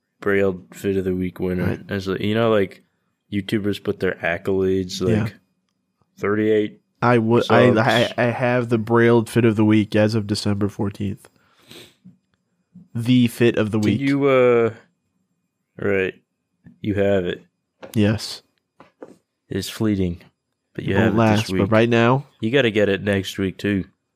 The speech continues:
Speaker 2: I, I don't know if he's gonna, he's gonna, he's gonna be like, "All right, I guess I gotta send him another belt." Double belted up.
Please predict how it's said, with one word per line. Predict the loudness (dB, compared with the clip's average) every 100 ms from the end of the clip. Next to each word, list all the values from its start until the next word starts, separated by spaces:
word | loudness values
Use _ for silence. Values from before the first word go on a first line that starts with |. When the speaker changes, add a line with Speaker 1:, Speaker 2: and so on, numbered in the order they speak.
| _ _ _
Speaker 2:
I, | -10 -8
I | -6
don't | -4 -2
know | -2
if | -2
he's | -6 -6
gonna, | -4 -4 -6 -10 _ _
he's | -18 -8
gonna, | -6 -4
he's | -6
gonna | -4 -2
be | -2
like, |
"All | -2 0
right, | 0 2
I | 0
guess | 0 2
I |
gotta | 0 2
send | 0 0
him | 2
another | 2 2
belt." | 2 2 0 -4 _ _ _ _ -8 0
Double | 0 2
belted | 2 4 4 2 2
up. | 2 2 0